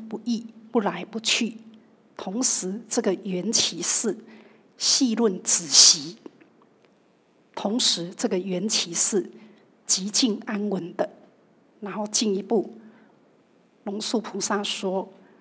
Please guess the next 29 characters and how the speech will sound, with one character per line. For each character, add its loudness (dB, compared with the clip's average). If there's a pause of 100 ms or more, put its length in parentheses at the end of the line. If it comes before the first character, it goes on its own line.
(300)
：“我 -2 (320)
向 2 (160)
这 0
位 6
说 4
法 -6
者 0
中 -2
的 2 (140)
至 2
尊， -2 (520)
那 -6
也 -2
就 -6
是 -2
释 4
迦 -2
牟 -4
尼 -4
佛， -4 (340)
行 4
礼 -2 (260)
致 2
敬。” 0 (680)
这 -4
个 0
是 -2 (280)
根 2
据 -2